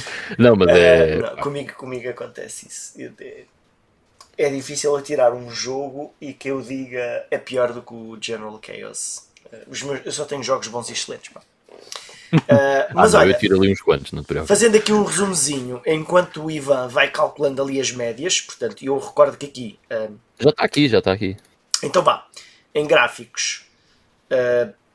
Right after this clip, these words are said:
Speaker 2: sete, portanto isto tudo é arredondado, portanto isto pode andar por cima ou para baixo. Gráficos sete, estética oito,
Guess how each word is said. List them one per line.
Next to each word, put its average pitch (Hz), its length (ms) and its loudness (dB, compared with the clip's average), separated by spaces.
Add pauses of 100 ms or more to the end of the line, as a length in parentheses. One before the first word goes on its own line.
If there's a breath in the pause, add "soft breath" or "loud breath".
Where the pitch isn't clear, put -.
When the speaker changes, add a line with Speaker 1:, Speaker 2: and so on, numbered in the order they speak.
(120)
Speaker 2:
sete, 143 640 2
portanto 131 360 -6
isto - 220 -4
tudo 151 120 2
é 143 120 8
arredondado, 147 680 4
portanto 113 560 -12
isto - 240 -16 (460)
pode 117 160 -6
andar 113 140 -6
por - 60 -14
cima 110 180 -12
ou 104 60 -12
para 104 120 -16
baixo. - 260 -16 (340 loud breath)
Gráficos 151 560 -2
sete, 120 480 -2 (480)
estética - 720 -2 (200)
oito, 120 580 -8